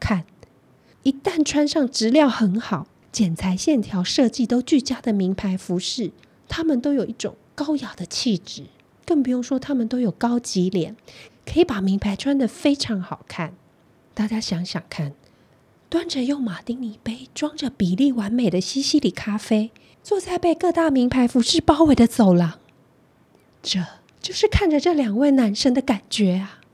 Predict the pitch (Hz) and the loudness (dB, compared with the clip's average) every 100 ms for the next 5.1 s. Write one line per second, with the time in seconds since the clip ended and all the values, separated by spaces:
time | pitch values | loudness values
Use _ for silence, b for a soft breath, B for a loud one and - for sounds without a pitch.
0 | _ _ _ _ _ _ _ - - 320 | _ _ _ _ _ _ _ -2 -2 -4
1 | - _ _ _ _ 320 294 - - _ | -12 _ _ _ _ -4 -2 -6 -12 _
2 | _ _ _ - 180 175 180 - _ - | _ _ _ -2 0 0 -6 -14 _ -20
3 | - B B - 277 285 220 208 294 285 | -20 B B 0 2 2 0 2 2 4
4 | 330 311 - 254 190 196 233 226 226 202 | 4 4 4 2 2 -4 -4 -2 -2 -2
5 | 151 | -4